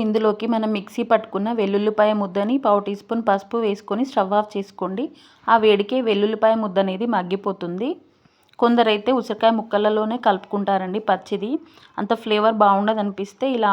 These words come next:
ఆయిల్లో వేసుకోండి. ఇప్పుడు మనం పక్కన పెట్టుకున్న ఉసిరికాయ ముక్కల్లో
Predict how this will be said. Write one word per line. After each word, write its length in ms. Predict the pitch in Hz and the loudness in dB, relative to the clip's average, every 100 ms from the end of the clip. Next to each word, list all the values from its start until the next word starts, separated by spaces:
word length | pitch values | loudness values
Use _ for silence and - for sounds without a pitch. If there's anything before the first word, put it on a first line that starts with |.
| 190 | 2
ఆయిల్లో 280 | 190 196 202 | 2 -2 -2
వేసుకోండి. 520 | 185 190 - 180 175 - - _ _ - | -4 -8 -8 -8 -6 -8 -10 _ _ -6
ఇప్పుడు 200 | 202 220 | -2 2
మనం 160 | 226 226 220 | 2 2 0
పక్కన 240 | 196 220 233 | 0 -4 -2
పెట్టుకున్న 360 | 226 - 208 208 202 | -6 -4 -2 0 -2
ఉసిరికాయ 360 | 202 - 214 220 | -8 -4 -2 -2
ముక్కల్లో 400 | 202 185 190 | -4 -4 -2